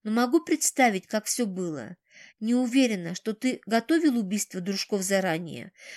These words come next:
хотя тот факт, что ты болтался в ресторане два вечера подряд, кое о чём говорит. В любом случае, увидев там Вяткина,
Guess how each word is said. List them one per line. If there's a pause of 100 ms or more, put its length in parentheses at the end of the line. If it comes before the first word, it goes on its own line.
хотя
тот
факт, (300)
что
ты
болтался
в
ресторане
два
вечера
подряд, (320)
кое
о
чём
говорит. (680)
В
любом
случае,
увидев
там
Вяткина,